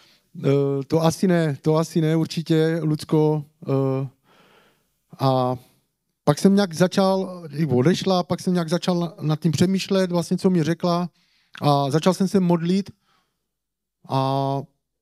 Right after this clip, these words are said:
po nějakým, po nějakých pár měsících, eh, k, pře-, přes ty modlitby a, a přes to, jak jsme ještě o tom s manželkou komunikovali, mě Bůh řekl:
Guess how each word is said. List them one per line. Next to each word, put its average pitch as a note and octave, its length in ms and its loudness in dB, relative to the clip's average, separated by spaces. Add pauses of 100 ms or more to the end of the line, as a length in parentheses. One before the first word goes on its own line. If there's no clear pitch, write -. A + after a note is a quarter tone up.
(340)
po D3+ 60 6
nějakým, E3 800 -2
po E3 100 0
nějakých E3 320 0
pár F3 200 0
měsících, E3 640 -4
eh, E3 40 -2 (1120)
k, C3+ 320 -6 (840)
pře-, C#3+ 360 -2
přes - 240 -4
ty E3+ 100 0
modlitby D3+ 600 0
a, C3+ 220 -6 (300)
a C3+ 60 -2
přes D3+ 180 2
to, D#3+ 100 0
jak D3+ 100 0
jsme D#3+ 120 2
ještě D3+ 180 0
o D3+ 60 0
tom D3+ 200 0
s - 20 -14
manželkou D3+ 640 -2
komunikovali, D3 680 -2 (560)
mě D3 120 2
Bůh D3 240 0
řekl: C#3+ 520 -2